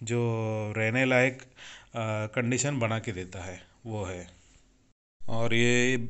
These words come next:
अ, आलमंड लीफ सबको यूज़ करना है कि नहीं, वो एक सवाल किसी को आता है, तो ऐसा ज़रूरत नहीं है। मा-, मान लीजिए आपका प-, पानी अगर बहुत ज़्यादा ख़राब है, तो कोई मतलब सिटी में है, मेट्रो वाटर है, तो वो कंडीशन में ज़रूरत पड़ सकता है।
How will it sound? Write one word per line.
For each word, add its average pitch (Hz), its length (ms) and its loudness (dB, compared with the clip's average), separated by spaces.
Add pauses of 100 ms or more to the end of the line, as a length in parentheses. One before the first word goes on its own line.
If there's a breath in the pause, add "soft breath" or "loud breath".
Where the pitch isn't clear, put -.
अ, 131 40 0
आलमंड 117 580 4
लीफ 131 200 2
सबको 139 400 0
यूज़ 135 240 2
करना 131 320 0
है 127 200 0
कि 127 200 -4
नहीं, 104 300 0
वो 120 380 -4
एक 120 180 -2
सवाल 120 380 -2
किसी 120 240 -2
को 113 100 -2
आता 113 260 -2
है, 117 120 -2 (640 loud breath)
तो 117 600 -2
ऐसा 135 240 -2
ज़रूरत 123 400 4
नहीं 113 220 4
है। 165 280 -2
मा-, 110 400 -4
मान 113 220 0
लीजिए 120 220 2
आपका 120 420 0
प-, 117 220 -12 (120)
पानी 117 280 2
अगर 117 300 0
बहुत 113 300 -2
ज़्यादा 117 440 2
ख़राब 113 420 0
है, 104 300 -2 (400 loud breath)
तो 110 160 -4
कोई 113 420 -4
मतलब 113 180 -4
सिटी 113 360 -2
में 117 120 0
है, 113 140 -2
मेट्रो 113 500 -2
वाटर 113 300 -2
है, 107 340 -2 (400 loud breath)
तो 131 140 -4
वो 123 240 0
कंडीशन 147 460 -4
में 165 560 -8
ज़रूरत 120 360 -2
पड़ 113 100 -2
सकता 98 340 -8
है। 110 160 -12